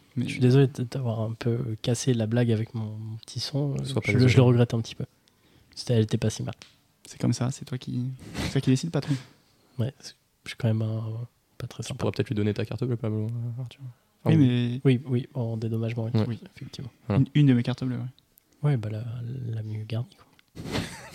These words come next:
Speaker 2: S'il te plaît.
Speaker 3: Hop là.
Speaker 2: Et hop là. Alors j'ai une autre question. Que pouvez-vous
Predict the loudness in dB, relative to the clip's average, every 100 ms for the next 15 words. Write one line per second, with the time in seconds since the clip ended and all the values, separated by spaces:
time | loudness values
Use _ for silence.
0 | -8 -8 -12 -6 2 2 4 2 0 -4
1 | -16 _ -12 -8 -4 -4 -4 -6 -8 -20
2 | _ _ -20 -6 0 2 4 4 4 0
3 | _ _ _ _ _ -20 -8 -4 -2 0
4 | -2 -4 -10 -12 -18 _ _ _ _ _
5 | _ _ _ _ _ _ _ _ -12 -6
6 | 0 2 2 -2